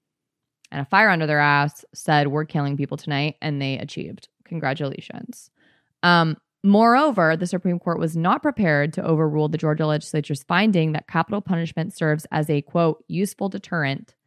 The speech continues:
to future capital crimes and an appropriate means of social retribution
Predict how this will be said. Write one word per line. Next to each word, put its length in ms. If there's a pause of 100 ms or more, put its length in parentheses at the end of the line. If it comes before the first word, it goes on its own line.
(280)
to 100
future 320
capital 360
crimes 640 (400)
and 120
an 100
appropriate 540
means 340
of 160
social 540
retribution 920